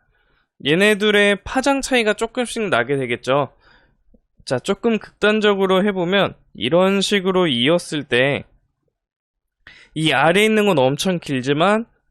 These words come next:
얘는 어때요? 상대적으로 좀 짧죠?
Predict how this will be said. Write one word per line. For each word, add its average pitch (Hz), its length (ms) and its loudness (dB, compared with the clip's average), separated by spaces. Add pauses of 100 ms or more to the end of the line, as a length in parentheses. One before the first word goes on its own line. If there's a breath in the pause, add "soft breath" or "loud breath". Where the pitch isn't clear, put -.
얘는 190 540 2 (380)
어때요? 123 380 -2 (540)
상대적으로 226 540 0
좀 151 260 -6
짧죠? 190 800 -2